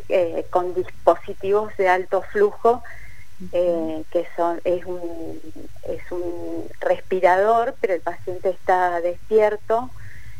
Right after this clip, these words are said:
Speaker 1: eh, donde le provee un alto flujo de oxígeno.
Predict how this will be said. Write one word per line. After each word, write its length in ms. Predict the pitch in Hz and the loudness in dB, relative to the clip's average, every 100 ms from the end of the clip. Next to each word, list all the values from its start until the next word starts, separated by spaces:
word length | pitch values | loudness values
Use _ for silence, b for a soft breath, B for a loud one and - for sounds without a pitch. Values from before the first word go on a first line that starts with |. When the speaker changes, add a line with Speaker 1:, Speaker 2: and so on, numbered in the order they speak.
| b | b
Speaker 1:
eh, 560 | - 175 170 165 160 151 | -2 -2 -2 -4 -4 -4
donde 320 | 160 165 165 | -2 -2 0
le 140 | 160 156 | 0 2
provee 800 | 175 170 175 180 175 170 160 - | 4 4 6 6 4 2 -2 -4
un 420 | - - 180 180 175 | -6 -6 -6 -2 0
alto 300 | 180 - 185 | 0 -2 -2
flujo 400 | - 190 - 208 | 0 0 4 4
de 260 | 185 160 | 4 0
oxígeno. 640 | 156 - - 208 - 165 | -4 -4 -2 -2 -2 -8